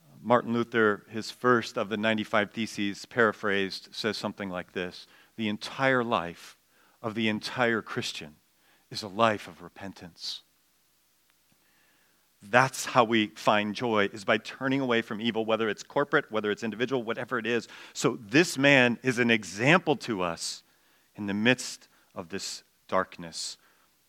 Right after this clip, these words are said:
all around him. Let's come back to our text, verse thirteen. So he's, he's made this twenty-two mile run uphill. He arrives, verse thirteen. There was Eli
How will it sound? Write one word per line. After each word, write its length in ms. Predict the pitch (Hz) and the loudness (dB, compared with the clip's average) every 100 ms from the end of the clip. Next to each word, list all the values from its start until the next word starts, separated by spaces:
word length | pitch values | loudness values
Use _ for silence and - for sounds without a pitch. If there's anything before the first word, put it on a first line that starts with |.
| - | -6
all 260 | 92 87 92 | -4 -4 -8
around 340 | 90 82 78 | -8 -8 -8
him. 120 | 78 | -14
Let's 160 | 95 - | -14 -4
come 120 | 123 | 6
back 180 | 120 120 | 6 6
to 80 | 139 | 2
our 80 | |
text, 360 | 135 117 101 - | 2 2 2 -2
verse 220 | 113 113 | -8 -6
thirteen. 460 | 117 113 - 92 76 | -8 -8 -6 -8 -8
So 140 | - | -10
he's, 200 | 92 101 | -10 -10
he's 200 | 117 101 | -10 -6
made 240 | 95 107 113 | -2 0 -2
this 120 | - | -8
twenty-two 420 | - 120 127 147 | -2 -2 -2 -2
mile 240 | 123 120 | 0 0
run 400 | 127 95 87 90 - _ _ _ _ _ _ _ | 0 -2 -4 -10 -20 _ _ _ _ _ _ _
uphill. 500 | 123 - 135 82 82 _ _ _ _ _ _ - | 0 2 -2 -4 -8 _ _ _ _ _ _ -2
He 140 | 120 | 0
arrives, 520 | 98 120 120 87 - | 6 8 8 4 -2
verse 260 | 98 107 - | -6 -6 -4
thirteen. 520 | 117 - 120 98 73 _ _ _ _ - | -6 -2 -2 -2 -4 _ _ _ _ -6
There 300 | 92 120 147 | 4 6 6
was 260 | 143 120 - | 4 0 2
Eli 600 | 147 127 90 78 80 | 4 4 2 -2 -4